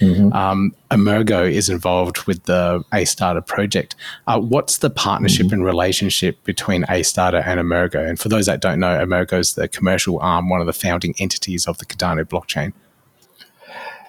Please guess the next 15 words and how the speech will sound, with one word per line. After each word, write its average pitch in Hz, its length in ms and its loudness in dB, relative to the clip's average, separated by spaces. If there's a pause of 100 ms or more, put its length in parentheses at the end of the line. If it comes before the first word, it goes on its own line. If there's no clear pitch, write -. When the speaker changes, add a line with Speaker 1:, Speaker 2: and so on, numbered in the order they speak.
(260)
Speaker 1:
Yeah, 113 240 4
we 120 220 4
have 120 240 2
a 104 40 2
very 104 540 2
healthy - 440 0
relationship 90 640 -2
with 80 100 0
Emergo. 82 560 -2
We 90 120 2
meet 101 300 4
regularly 90 680 2
with - 220 -4
the - 80 -10
team 85 580 0